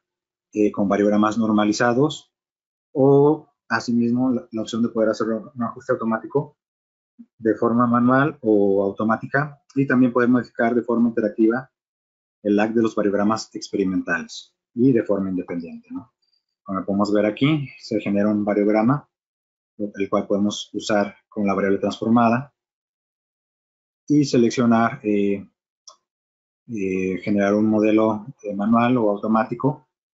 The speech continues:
y poder modificar de forma interactiva lo que sería el lag de cada uno de los, eh, variogramas de forma independiente, ¿no? Eh, bueno, en este, en esta herramienta también tenemos la posibilidad de realizar un análisis de densidad de, de kriging,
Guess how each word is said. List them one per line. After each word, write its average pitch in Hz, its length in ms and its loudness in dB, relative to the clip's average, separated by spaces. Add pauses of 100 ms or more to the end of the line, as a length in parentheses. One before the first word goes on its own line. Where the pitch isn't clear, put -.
y 156 120 4
poder 120 460 2
modificar 117 640 0 (140)
de 110 100 -8
forma 110 320 -4
interactiva 110 760 -2 (760)
lo 104 80 -12
que 98 100 -8
sería 104 240 2
el 101 100 2
lag 98 220 -2
de 107 140 -2
cada 101 260 -2
uno 101 200 -2
de 98 100 -2
los, 90 360 -8
eh, 90 140 -20
variogramas 95 540 -8
de - 60 -20
forma 92 200 -8
independiente, - 460 -8 (160)
¿no? - 100 -20 (2250)
Eh, 104 340 -8
bueno, 104 220 2
en 101 60 2
este, 127 300 2
en 120 600 -2
esta 127 160 -2
herramienta 123 400 2
también 113 220 -2
tenemos 113 580 -4 (240)
la 113 140 -6
posibilidad 110 500 4
de 127 80 0
realizar 110 440 0
un 107 120 -4
análisis 104 320 -2
de 104 60 0
densidad 98 360 -4
de, 104 160 -8
de - 180 -6
kriging, 131 440 2